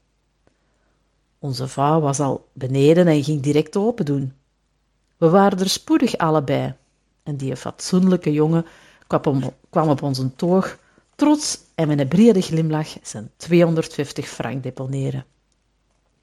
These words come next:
Ons moeder had weer alles gelijk gehad. Gulhartig zoals ze altijd gewist is, wou ze dan ook zoveel eerlijkheid belonen en ze nodigde hem uit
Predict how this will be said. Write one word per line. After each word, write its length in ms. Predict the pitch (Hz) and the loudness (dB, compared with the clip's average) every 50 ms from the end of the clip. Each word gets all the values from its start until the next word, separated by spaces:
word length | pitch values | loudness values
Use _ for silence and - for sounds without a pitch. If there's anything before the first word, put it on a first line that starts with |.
| _ _ - _ _ _ _ _ _ _ _ _ _ _ _ _ _ _ | _ _ -20 _ _ _ _ _ _ _ _ _ _ _ _ _ _ _
Ons 280 | _ 160 151 131 - - | _ -8 -6 -6 -4 -2
moeder 520 | 165 156 151 151 165 196 240 269 226 208 - - _ _ _ _ _ _ | 0 0 2 4 4 6 6 4 4 2 -4 -12 _ _ _ _ _ _
had 200 | _ - 269 277 | _ -2 2 4
weer 180 | 233 208 160 | 4 4 4
alles 220 | 135 135 131 127 - | 4 2 -2 -4 -4
gelijk 400 | - 151 135 151 233 302 302 - | -2 0 0 2 2 0 0 -2
gehad. 480 | - 185 143 139 - - - - - _ _ _ _ _ _ _ _ _ _ _ _ _ _ _ _ _ _ | -2 -2 -2 -2 -4 -6 -12 -16 -18 _ _ _ _ _ _ _ _ _ _ _ _ _ _ _ _ _ _
Gulhartig 720 | _ - - 196 202 170 156 190 254 302 - - 262 233 | _ 2 4 4 4 4 4 2 2 2 0 -2 -4 -4
zoals 300 | - - - 156 147 143 | -4 -4 -2 0 0 0
ze 180 | - - - _ | -2 -6 -6 _
altijd 380 | - 175 196 208 202 180 160 - | 0 2 2 2 2 0 -2 -2
gewist 400 | - 156 139 165 170 - - - | -4 -2 -2 -2 -4 -4 -4 -4
is, 260 | 156 - - - - _ _ _ _ _ _ _ _ _ _ | -6 -6 -8 -12 -16 _ _ _ _ _ _ _ _ _ _
wou 240 | - 156 151 185 202 | 2 4 4 6 6
ze 120 | 170 165 | 4 2
dan 180 | 151 - - 143 | 2 0 0 -2
ook 140 | 147 139 - | -4 -6 -8
zoveel 460 | - - 185 180 165 175 165 - - | -4 -2 -2 0 2 2 0 0 0
eerlijkheid 540 | - 151 151 147 156 147 147 - 147 139 127 | 0 0 0 0 0 -4 -4 -4 -4 -4 -4
belonen 580 | - 143 135 139 135 127 135 143 139 139 143 - _ _ _ _ _ _ | -4 -2 -2 -2 -2 -2 -2 -4 -4 -4 -6 -10 _ _ _ _ _ _
en 120 | - 151 | -6 -2
ze 100 | 139 160 | 0 0
nodigde 480 | 151 151 151 151 151 160 185 180 156 151 | 0 2 2 2 4 4 2 2 2 0
hem 160 | 156 139 - | 0 -2 -2
uit 340 | - 143 143 151 151 - - | -4 -4 -4 -4 -6 -8 -14